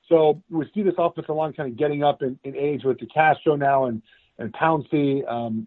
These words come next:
all those, you know, Ramon Foster. Uh, those guys are at least thirty years old. Uh, luckily, they're, they're younger at right tackle now. Um, I don't think they're quite at one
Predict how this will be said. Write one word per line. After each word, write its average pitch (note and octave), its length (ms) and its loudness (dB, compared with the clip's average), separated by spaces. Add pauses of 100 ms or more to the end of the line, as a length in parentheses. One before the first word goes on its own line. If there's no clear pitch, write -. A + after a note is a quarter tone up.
all D3 260 8
those, A#2+ 120 -4
you C3+ 60 -8
know, A2+ 100 0
Ramon C3 340 4
Foster. D3 600 6 (380)
Uh, A2 180 -6
those C#3+ 240 2
guys D3+ 200 2
are C3+ 80 2
at B2 80 0
least D3 220 -2
thirty D3 240 0
years C3+ 240 2
old. C3 340 4
Uh, A2+ 240 -10
luckily, D3 300 -6
they're, B2+ 220 0
they're B2+ 160 -2
younger C#3+ 340 -2
at C3 80 0
right C3+ 200 0
tackle B2+ 380 -4
now. A#2+ 380 -4 (340)
Um, A#2 600 -4 (100)
I D3+ 40 8
don't F#3 120 8
think F#3 100 4
they're E3+ 120 4
quite F3 380 4
at D#3 100 -2
one D#3 200 -6